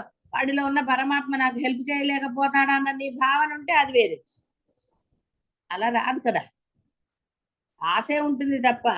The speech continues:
ఆశించటం ఉంటుంది తప్ప వేరేది ఉండదు. సరే, ఏది ఏమైనా పరమాత్మ చెప్పినది గుర్తుపెట్టుకోవాలి.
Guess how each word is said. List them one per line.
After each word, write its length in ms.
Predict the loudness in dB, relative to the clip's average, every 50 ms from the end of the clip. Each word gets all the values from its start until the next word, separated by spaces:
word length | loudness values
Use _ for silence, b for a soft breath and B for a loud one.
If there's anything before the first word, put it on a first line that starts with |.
| 0 -2 0 0 2 2
ఆశించటం 500 | 2 2 0 -2 -4 -4 -4 -4 -2 0
ఉంటుంది 280 | 0 2 2 2 2 4
తప్ప 200 | 4 4 4 4
వేరేది 440 | 4 6 6 6 6 6 4 2 0
ఉండదు. 220 | -6 -8 -12 -20 _ _ _ _ _ _ _ _ _ _ _ _ _ _ _ _ _ _ _ _ _ _ _ _ _ -2
సరే, 200 | 2 2 2 2 0 -4 _ _ _ 0
ఏది 280 | 2 2 4 4 4 4 4
ఏమైనా 440 | 4 4 2 2 2 2 2 0 -2 -2 -4 -10 _ _ _ _ _ _ -4
పరమాత్మ 560 | 0 2 2 4 4 4 4 2 0 -2 0 0 2 2 0 -2 -6 -8 -6
చెప్పినది 480 | -6 -6 -4 -4 -4 -2 -2 -2 0 0
గుర్తుపెట్టుకోవాలి. 800 | 0 0 0 -2 -6 -8 -8 -8 -8 -8 -8 -8 -8 -10 _